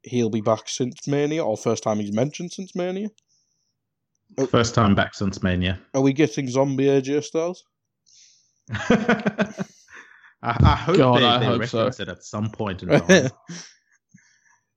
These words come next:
Speaker 2: They
Speaker 1: Uh,
Speaker 2: can't ignore it, right?
Speaker 1: True.
Speaker 3: They, they can't.
Speaker 1: Maybe he has the Undertaker powers now. Uh, uh, but what, what, where do you, where do you see him on, uh, in the Money in the Bank pay-per-view? Do you think it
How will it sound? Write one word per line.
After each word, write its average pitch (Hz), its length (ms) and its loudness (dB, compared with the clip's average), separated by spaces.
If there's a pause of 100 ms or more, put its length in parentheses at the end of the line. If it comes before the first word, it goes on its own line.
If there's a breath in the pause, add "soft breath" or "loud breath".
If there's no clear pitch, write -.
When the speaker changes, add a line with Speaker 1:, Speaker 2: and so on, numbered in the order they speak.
Speaker 2:
They 139 240 6
Speaker 1:
Uh, - 20 8
Speaker 2:
can't 139 200 6
ignore 104 400 -2
it, - 140 -18
right? 101 200 -8 (400)
Speaker 1:
True. 143 360 4 (420)
Speaker 3:
They, 135 160 2 (340)
they 113 100 0
can't. 98 420 -10 (200)
Speaker 1:
Maybe 156 260 2
he 135 60 0
has 131 220 4
the 120 120 2
Undertaker 110 540 -2
powers 104 400 -8
now. 113 140 -8 (1600 loud breath)
Uh, 107 420 -2 (140)
uh, 175 220 4
but 190 140 4
what, 220 260 6
what, 208 180 0
where 185 160 6
do 156 140 -4
you, 139 80 -2
where 151 160 4
do 139 100 -2
you 131 40 -4
see 135 180 0
him 127 120 4
on, 117 240 2
uh, 110 180 0 (120)
in 127 160 0
the 120 60 2
Money 113 240 2
in 107 100 -2
the 110 60 -2
Bank 117 260 0
pay-per-view? 107 480 -6
Do 107 80 -16
you 104 60 -16
think 107 260 -6 (840)
it - 140 -10